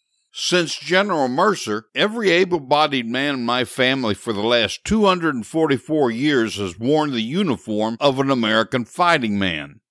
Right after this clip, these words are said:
and many have served in the military as their careers.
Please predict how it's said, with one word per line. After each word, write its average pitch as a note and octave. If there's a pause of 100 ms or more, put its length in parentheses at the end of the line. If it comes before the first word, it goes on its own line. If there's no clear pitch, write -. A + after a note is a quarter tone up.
(100)
and C3
many G#3
have A#2
served B2+
in B2
the A#2
military G#2+
as A2
their G#2+
careers. A#2+